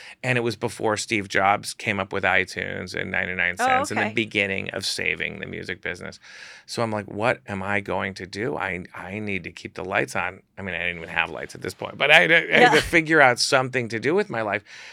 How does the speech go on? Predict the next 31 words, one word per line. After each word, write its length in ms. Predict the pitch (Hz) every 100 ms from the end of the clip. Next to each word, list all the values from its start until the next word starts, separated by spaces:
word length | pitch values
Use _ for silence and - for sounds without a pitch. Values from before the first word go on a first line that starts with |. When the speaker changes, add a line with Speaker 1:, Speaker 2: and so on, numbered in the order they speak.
| -
Speaker 1:
So 140 | -
I 20 |
was 80 | 190
just 200 | 220 -
like, 160 | 175 143
"Well, 120 | 147
Napster, 560 | 143 185 208 - 104 110
this 160 | 131
internet 420 | - 233 302 117
thing 240 | - 107 107
is 200 | 98 104
new." 380 | 98 92 110 151 - - - _
And 120 | 131
this 120 | 139 131 -
other 400 | 214 233 196 - _ -
kid 220 | - 139
I 120 | 127
grew 260 | 113 113 113
up 180 | 110 -
with, 300 | 110 110 - _ - - _
my 140 | - 117
friend 240 | 120 110
Parker, 560 | - 160 170 156 127 117
who 140 | 123
was 180 | 120 110
a 60 | 110
screenwriter 840 | - - 190 190 120 107 113 113
who 60 |
had 240 | 117 117 113
brief 340 | 135 170 170
success 600 | - 156 - 104 98 104